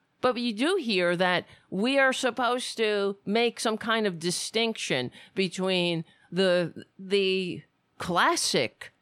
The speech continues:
Trump supporters and the incels and the Proud Boys,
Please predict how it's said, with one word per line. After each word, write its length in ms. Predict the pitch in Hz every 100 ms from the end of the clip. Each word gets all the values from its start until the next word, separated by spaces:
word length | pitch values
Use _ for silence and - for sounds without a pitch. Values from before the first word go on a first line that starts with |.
| _ _ _ _
Trump 340 | - 202 190 165
supporters 920 | - 156 165 147 131 127 160 220 - _ _ _ _ - _ _ _ _ _ -
and 380 | - 214 208 202
the 160 | 196 -
incels 920 | 220 208 - 214 196 190 196 190 170
and 400 | 160 160 160 156
the 480 | 147 139 135 131 123 135 _ - - _ -
Proud 560 | - 226 214 208 180
Boys, 840 | 165 196 190 190 190 185 185 170